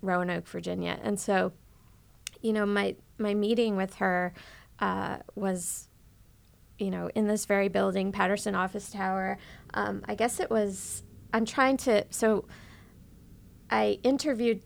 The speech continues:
the year before I actually started here. So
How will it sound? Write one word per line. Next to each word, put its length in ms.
the 120
year 320
before 400
I 60
actually 520
started 580
here. 300
So 560